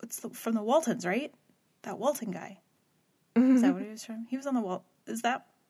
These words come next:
Speaker 1: where he's from? I mean, I know he does the diabetes commercials, but
Speaker 2: <laughs> I don't remember what he was on before that. <laughs> I just know him from the
Speaker 1: Pretty
Speaker 2: commercials.
Speaker 1: pretty sure it's the Waltons. Diabetes.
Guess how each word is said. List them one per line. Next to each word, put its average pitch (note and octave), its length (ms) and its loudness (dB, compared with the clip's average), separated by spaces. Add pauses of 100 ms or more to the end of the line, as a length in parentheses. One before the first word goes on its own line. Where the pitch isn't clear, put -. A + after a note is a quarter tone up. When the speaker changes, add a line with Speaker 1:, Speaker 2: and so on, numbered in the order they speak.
(360)
Speaker 1:
where C4+ 120 -4
he's D4 120 -4
from? C#4 260 2 (240)
I A#3+ 60 4
mean, A#3+ 180 10
I - 20 8
know B3 60 8
he B3+ 60 8
does A#3+ 180 2
the G#3+ 120 -2
diabetes C#3+ 640 -4
commercials, - 440 -8 (420)
but - 180 -2 (260)
Speaker 2:
<laughs> A3 220 4
I A3+ 80 8
don't C4 200 6
remember G#3+ 640 2 (100)
what G3+ 260 -2
he F#3+ 420 -2 (480)
was G3 220 0
on F#3 200 4
before F#3 360 -2
that. F3 400 -2 (760)
<laughs> - 720 -10
I A3 80 12
just G#3 160 0
know G#3+ 160 8
him A3 60 4
from A3 160 2
the A#3 80 6
Speaker 1:
Pretty A#3 160 -6
Speaker 2:
commercials. - 640 -4 (140)
Speaker 1:
pretty - 220 -10
sure - 220 -18
it's - 140 -16
the F3 100 -14
Waltons. - 760 -20 (1600)
Diabetes. - 920 -8